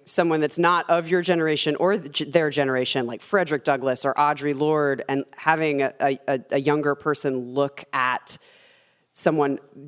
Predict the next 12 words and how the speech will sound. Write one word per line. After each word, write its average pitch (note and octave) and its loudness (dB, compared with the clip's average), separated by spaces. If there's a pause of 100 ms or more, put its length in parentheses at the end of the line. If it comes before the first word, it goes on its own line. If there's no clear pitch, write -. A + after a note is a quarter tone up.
(180)
generations E3 2
ago C#3 2
and C3+ -2
finding D#3+ 2
themselves C#3+ 0
in D#3 0
the D#3+ -4
way F3 0
that G3 -6
they G#3 2
structure - -2
arguments, A#3 -2